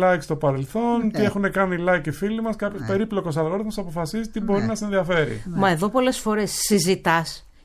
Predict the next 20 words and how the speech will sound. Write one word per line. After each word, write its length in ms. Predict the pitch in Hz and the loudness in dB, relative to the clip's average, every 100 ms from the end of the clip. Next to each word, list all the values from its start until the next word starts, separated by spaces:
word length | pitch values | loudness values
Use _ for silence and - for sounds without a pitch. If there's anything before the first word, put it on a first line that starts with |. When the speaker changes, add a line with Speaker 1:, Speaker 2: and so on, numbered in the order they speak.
| - | -10
Speaker 3:
και 120 | - | 4
η 140 | 208 190 | 6 6
λέξη 480 | 202 269 262 277 220 | 4 2 0 -2 0
κλειδί 400 | 202 196 196 226 | 2 4 2 -2
που 120 | 202 | -2
μπορεί 360 | 165 190 233 | 4 4 4
ενδεχομένως 600 | 254 185 175 190 214 190 | 2 0 -2 0 -2 -2
να 140 | 175 147 | -4 -2
πεις, 240 | 180 285 294 - - | 0 0 -2 -16 -8
όταν 280 | - 302 269 | -2 2 2
ανοίγεις 680 | 214 208 269 220 156 135 - - - - | 2 4 6 4 2 -4 -6 -18 -20 -4
είτε 340 | - 320 311 | 0 0 0
το 100 | 294 | 2
Instagram 600 | 262 254 - 147 165 160 - | 4 4 0 -2 0 -2 0
είτε 260 | 202 233 | -2 0
το 140 | 269 233 - | -2 -2 0
Facebook, 400 | 170 160 240 302 - | 0 2 -2 -4 -8
σου 240 | - - 240 | -8 -4 2
έρχεται 640 | 220 226 226 - 277 277 359 - | 4 4 2 0 0 2 0 0
αμέσως 800 | - 247 247 269 302 - 359 349 | -2 4 8 8 6 2 0 0